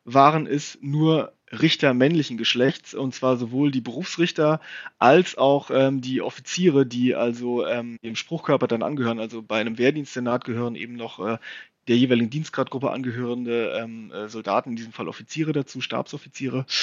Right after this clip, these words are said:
Ähm, das waren nach meinem Kenntnisstand alles Männer. Und zweitens, das Bundesverwaltungsgericht hat, äh, schon darauf abgestellt, dass die Grundrechte für, auch für Frau Bifang gelten.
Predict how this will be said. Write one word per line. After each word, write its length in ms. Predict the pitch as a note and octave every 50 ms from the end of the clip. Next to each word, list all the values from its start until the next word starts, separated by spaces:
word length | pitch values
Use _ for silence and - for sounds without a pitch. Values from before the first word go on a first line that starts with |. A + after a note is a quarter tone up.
| - - - - - - - _
Ähm, 320 | E3+ D#3+ D#3 D#3 D#3+ E3 D3
das 160 | D#3+ D#3 -
waren 240 | F3 E3+ F3 E3 B2+
nach 120 | D3+ D3
meinem 160 | D#3 D3 D3+
Kenntnisstand 440 | D3 E3 - - - - D3+ C#3+ -
alles 320 | - C#3 C3+ B2+ - -
Männer. 320 | B2+ B2 C3 D#3 E3 F3+ G3 - - - - - - _
Und 200 | - E3 D#3 -
zweitens, 640 | - D3 D3 C#3+ D3+ E3 - G#3 G3 F#3+ - - B2+ _ _
das 200 | - D3 C3 -
Bundesverwaltungsgericht 960 | - C#3+ D#3+ E3+ D#3 - C#3+ B2 A2+ A2+ A2+ D3 D#3 - - F3 F3+ E3+ -
hat, 200 | F3 D#3+ - - -
äh, 120 | C#3+ D#3
schon 460 | D3 - - A#3+ C4 C#3 G3+ D3 A#2+ - - F2+ B2
darauf 240 | - - C3 B2 -
abgestellt, 720 | - - - E3 - - D3 C#3 C#3+ D3+ C#3+ - - - -
dass 120 | C3 -
die 80 | - C3
Grundrechte 500 | - - F3+ - - D#3 D3+ - D#3 C3+
für, 240 | - D#3+ D3+ C#3+
auch 140 | - B2 C#3+
für 160 | - - E3
Frau 160 | - - B2+ A#2
Bifang 440 | A2+ C#3 F3+ A3 - - C#3+ A#2+
gelten. 460 | A2 G#2 A#2 A#2+ A#2+ - G3 A#3 B3